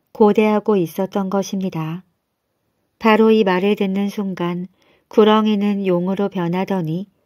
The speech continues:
하늘로 날아가 버렸습니다.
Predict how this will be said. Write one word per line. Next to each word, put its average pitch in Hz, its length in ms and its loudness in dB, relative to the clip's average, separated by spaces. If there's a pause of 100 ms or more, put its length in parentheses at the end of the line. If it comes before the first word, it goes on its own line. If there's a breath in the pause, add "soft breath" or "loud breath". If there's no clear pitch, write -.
(340)
하늘로 226 560 4
날아가 190 460 0
버렸습니다. 180 920 -4